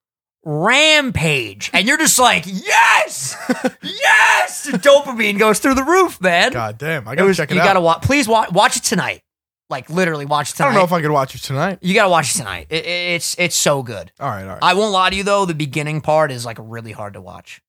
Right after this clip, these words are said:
Speaker 2: Why?
Speaker 1: Uh, us-, I don't wanna spoil anything.
Speaker 2: Oh,
Speaker 1: It's
Speaker 2: okay.
Speaker 1: just really hard to watch. Like, you especially, like, the type of people we are, you're gonna be like, "Oh my God.
Speaker 2: <laughs>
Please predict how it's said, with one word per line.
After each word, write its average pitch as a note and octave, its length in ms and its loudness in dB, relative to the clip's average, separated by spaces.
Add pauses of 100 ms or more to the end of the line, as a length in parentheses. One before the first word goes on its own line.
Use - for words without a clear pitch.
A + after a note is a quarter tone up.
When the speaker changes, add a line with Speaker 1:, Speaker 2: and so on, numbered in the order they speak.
Speaker 2:
Why? B2+ 220 -6
Speaker 1:
Uh, G#2+ 100 -12
us-, D#3+ 140 -8 (500)
I C#3+ 80 -12
don't D#3 120 -6
wanna C3 180 -12 (120)
spoil G#2+ 340 -14
anything. G2 220 -16
Speaker 2:
Oh, B2 100 -8
Speaker 1:
It's A#2 140 -12
Speaker 2:
okay. G#2 80 -12
Speaker 1:
just B2+ 100 -18
really A2+ 240 -16
hard G2 200 -14
to F#2+ 60 -20
watch. F#2 360 -20 (560)
Like, D3 180 -8
you F#3+ 240 -2
especially, F#3 600 0
like, D3+ 120 -2
the C#3+ 60 -10
type C#3+ 220 -4
of C3 80 -10
people C#3 260 -6
we C#3 160 -6
are, D3 240 -2
you're C#3 180 -8
gonna B2 120 -8
be A#2 120 -12
like, G#2 260 -16
"Oh G#2+ 160 -14
my G2 140 -18
God. D#2+ 300 -20 (460)
Speaker 2:
<laughs> - 140 -14